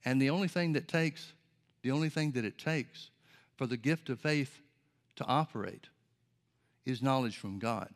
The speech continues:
whether word spoken, whether vision. But anything and everything God says, anything and everything God reveals, will always produce faith.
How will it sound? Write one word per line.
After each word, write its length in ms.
whether 240
word 280
spoken, 480
whether 260
vision. 480
But 120
anything 380
and 80
everything 380
God 280
says, 560
anything 380
and 80
everything 340
God 240
reveals, 520
will 140
always 340
produce 420
faith. 380